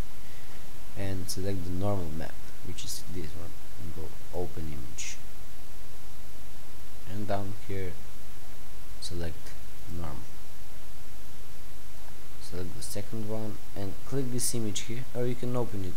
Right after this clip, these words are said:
from there. It is best, it is mu-, much faster, like so. Go servant grunt. Okay,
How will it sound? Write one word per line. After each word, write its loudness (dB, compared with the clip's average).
from 0
there. 0
It 0
is 0
best, 0
it 0
is 0
mu-, 0
much 0
faster, 0
like 0
so. 0
Go 0
servant 0
grunt. 0
Okay, 0